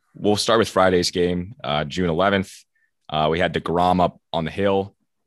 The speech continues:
and, you know, it was just electric at Citi Field. Uh, if you were at the game,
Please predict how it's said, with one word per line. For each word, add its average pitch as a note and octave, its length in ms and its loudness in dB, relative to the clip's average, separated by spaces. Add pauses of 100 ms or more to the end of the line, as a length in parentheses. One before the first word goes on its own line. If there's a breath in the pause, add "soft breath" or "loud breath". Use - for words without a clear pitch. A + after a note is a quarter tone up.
(180)
and, E2+ 760 -4
you F#2 160 -4
know, D2+ 280 -4
it F2+ 80 0
was G2 180 2
just - 380 -2
electric E2 880 -4 (720)
at F2+ 160 2
Citi E2 340 -2
Field. E2+ 580 -2 (140)
Uh, E2 240 -2
if - 80 -16
you E2+ 80 -6
were D#2+ 100 -2
at E2+ 200 0
the E2+ 80 -2
game, E2 500 -2